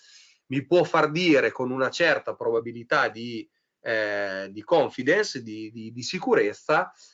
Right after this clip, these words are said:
che ormai la trade ha preso la mia direzione e al mio prezzo di carico, eh, se le cose vanno come devono andare, non ci deve più tornare. Quindi io lì vado a chiudere il rischio e poi provo a lasciar correre la trade.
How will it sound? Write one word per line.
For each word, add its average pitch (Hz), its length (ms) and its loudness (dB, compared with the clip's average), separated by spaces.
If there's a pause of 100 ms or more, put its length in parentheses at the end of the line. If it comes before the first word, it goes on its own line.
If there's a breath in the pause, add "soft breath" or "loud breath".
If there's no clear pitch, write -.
(160 loud breath)
che - 120 2
ormai 180 600 4
la - 140 0
trade 135 360 2
ha 117 60 -4
preso 143 300 0
la 131 100 -2
mia 156 200 2
direzione 151 880 2
e 151 120 4
al 143 140 2
mio 156 120 0
prezzo 147 320 0
di - 120 -12
carico, 135 800 2 (500)
eh, 123 500 0
se 139 220 -2
le 131 100 0
cose 131 300 2
vanno 123 280 0
come 131 220 0
devono 202 280 2
andare, 120 360 2
non 131 160 -2
ci 131 140 -6
deve 113 240 -2
più 123 160 -4
tornare. 107 460 -2
Quindi 147 260 2
io 151 80 8
lì 151 120 4
vado 127 260 2
a - 40 -8
chiudere 170 360 2
il 214 60 4
rischio 160 640 -2 (720)
e 175 140 2
poi 143 200 4
provo 127 380 2
a 123 320 0 (420 soft breath)
lasciar 139 300 2
correre 113 380 0
la 101 140 -2
trade. 90 520 -6